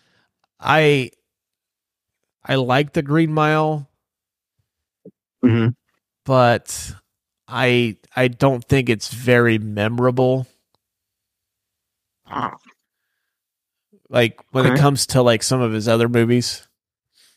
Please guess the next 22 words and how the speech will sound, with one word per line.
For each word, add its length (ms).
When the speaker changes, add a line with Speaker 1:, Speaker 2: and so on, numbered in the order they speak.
Speaker 2:
Yeah. 300
Okay. 340
Yeah. 280
Speaker 1:
I 120
mean, 100
it's 140
a 100
Speaker 2:
I, 60
Speaker 1:
good 220
movie. 240
Speaker 2:
I'm 380
Speaker 1:
I 120
mean, 140
it's 120
a 60
little 260
sappy 500
in 100
some 220
spots. 640
Um, 340
I 280